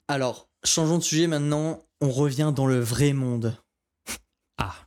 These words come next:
Speaker 1: Parce que là, on était
Speaker 2: On déconnecte du
Speaker 1: Voilà.
Speaker 2: virtuel.
Speaker 1: <laughs> Les trottinettes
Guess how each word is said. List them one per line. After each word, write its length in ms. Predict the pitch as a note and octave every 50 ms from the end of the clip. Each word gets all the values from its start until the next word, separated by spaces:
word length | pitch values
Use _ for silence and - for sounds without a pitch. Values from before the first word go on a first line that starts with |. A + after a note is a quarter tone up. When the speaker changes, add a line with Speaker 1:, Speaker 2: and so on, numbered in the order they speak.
| _ _ _
Speaker 1:
Parce 100 | - -
que 80 | - B2
là, 80 | A#2+
on 80 | A#2 A#2
était 300 | A2+ - - A#2+ A#2+ B2 -
Speaker 2:
On 80 | B2+ G#2+
déconnecte 760 | G#2 C3 C#3 B2+ - C#3+ B2+ A#2+ A#2+ A#2 A#2 - - - A#2+
du 140 | G#2+ A2
Speaker 1:
Voilà. 60 | G2+ -
Speaker 2:
virtuel. 600 | A2 G#2+ - - C3 A#2+ - G2 G2 F#2+ G2 -
Speaker 1:
<laughs> 1700 | - C#3+ - - F3+ E3+ - - F#3+ G3 - A3+ G3+ - - A3+ G#3+ - A#3+ - A3+ - - - F#3+ - - - - - - - E3+ - - - - - - - _ _ - - _ _ _ _ - - - - - - - - -
Les 160 | C#3 C#3+ C#3+
trottinettes 1000 | - - - - G3+ G3+ G3+ - G3 E3+ E3 E3 F#3+ G3 - - - - - -